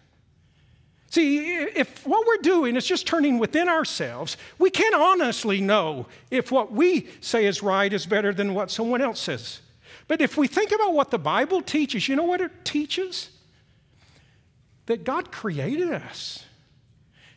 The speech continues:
And that he breathed out, he revealed things, knowing who we are and how he fashioned us, you see.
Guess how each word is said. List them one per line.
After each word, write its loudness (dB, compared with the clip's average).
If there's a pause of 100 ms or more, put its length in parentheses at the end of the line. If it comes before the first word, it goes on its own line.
(380)
And 0
that 0
he -4
breathed -4
out, -2
he -10
revealed -2
things, -8 (800)
knowing 0 (380)
who 0
we 2
are -4
and -4
how -4
he -4
fashioned -6 (100)
us, -14 (280)
you -8
see. -10